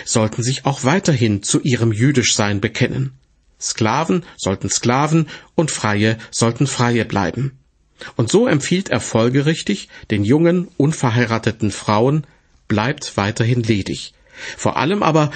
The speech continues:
lasst euch nicht mit irgendwelchen Kerlen ein, die nicht nach dem Willen Gottes fragen.“ So der ganz persönliche Ratschlag des Apostels Paulus, der möglicherweise völlig anders ausgefallen wäre,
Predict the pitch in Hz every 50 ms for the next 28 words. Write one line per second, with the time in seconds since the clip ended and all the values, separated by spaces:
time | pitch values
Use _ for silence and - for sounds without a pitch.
0 | - - - 110 117 139 - - - - 123 - - 135 127 - - - - -
1 | - 135 120 113 113 101 113 107 95 - 120 104 - - - 110 107 120 123 123
2 | 120 120 - - 107 110 107 104 - - - - - - 110 98 107 123 131 -
3 | - - 110 110 - 151 123 113 104 110 95 110 120 127 131 113 101 - - 110
4 | - - - 104 95 101 87 - 98 135 - _ _ _ _ _ _ _ _ _
5 | _ _ _ - - - _ - 107 104 131 147 165 196 196 - 110 104 107 104
6 | - 127 135 175 180 - - - - 123 107 101 110 120 139 139 131 127 131 127
7 | 104 95 98 101 110 - - - 120 113 110 - 117 107 - - - 104 - -
8 | 104 - - - 104 95 - - - - 107 107 131 165 185 202 - - - -
9 | - - - _ _ - - 107 104 101 98 90 - - - - _ 101 98 104
10 | 117 156 214 220 220 202 - 208 190 160 156 151 135 120 104 98 110 101 101 -
11 | - - - - - - 135 135 151 160 156 - - - 127 156 143 123 - -
12 | - 110 113 120 - - 127 - - 117 120 131 127 107 107 110 120 135 123 131
13 | 127 123